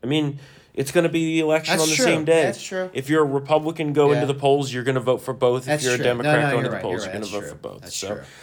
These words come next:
Speaker 1: that's why that day will be key. A
Speaker 2: Yeah.
Speaker 1: lot of money will be spent on those races.
Speaker 2: And everything's
Speaker 1: Um,
Speaker 2: consolidated, and, you know, Doug Collins is,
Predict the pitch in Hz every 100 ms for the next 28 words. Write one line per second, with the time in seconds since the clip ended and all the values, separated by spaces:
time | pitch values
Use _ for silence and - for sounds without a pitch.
0 | - - 143 147 147 143 139 135 139 139
1 | 131 131 127 127 127 - 123 104 110 113
2 | 123 127 127 123 123 117 123 110 113 -
3 | 117 113 110 110 107 104 107 104 107 101
4 | 104 - - - - 190 202 196 185 -
5 | 202 190 147 127 123 120 123 127 123 -
6 | - 117 113 107 101 98 - - 107 95
7 | - - - 135 143 139 135 135 135 131